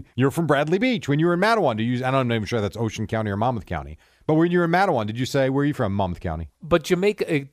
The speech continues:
Speaker 2: if you're from Jamaica, Queens, you go, "Jamaica, Queens, New York." That's three things.
Speaker 1: <laughs> So
Speaker 2: It's too much.
Speaker 1: that's at least clear. I can tell you this. If he tells the guy in Indiana he's from Jamaica, Queens, New York,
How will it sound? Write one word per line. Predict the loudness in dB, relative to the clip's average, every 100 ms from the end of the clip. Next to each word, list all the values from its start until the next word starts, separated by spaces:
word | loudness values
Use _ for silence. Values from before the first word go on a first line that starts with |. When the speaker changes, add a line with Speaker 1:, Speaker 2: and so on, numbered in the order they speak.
| -8
Speaker 2:
if | -4
you're | -2 -2
from | -2 -4
Jamaica, | -2 -4 -6 -8
Queens, | -6 -6 -6
you |
go, | -6 -6
"Jamaica, | -4 -2 -2 -2 -4
Queens, | -4 -6 -6 -6
New | -8
York." | -6 -4 -6 -8
That's | -10 -8 -8
three | -8 -8 -6
things. | -2 -2 -4 -14 -20 -20
Speaker 1:
<laughs> | -14
So | -8 -6 -6 -8 -4 -4 -2
Speaker 2:
It's | -4 -4 -8
too | -8
much. | -6 -4 -2
Speaker 1:
that's | 0 2 2
at | 0
least | -2 -2
clear. | -4 0 0 0 -4 -16 _
I | -2
can | 0 0
tell | 0
you | 2
this. | 0 0
If | -4
he | -2
tells | 0 0
the | 0
guy | 0 2
in |
Indiana | 0 0 0 0
he's | -2 -4
from | -6
Jamaica, | -2 -2 -2 -4
Queens, | -4 -4 -2
New | -2
York, | 0 -2 -6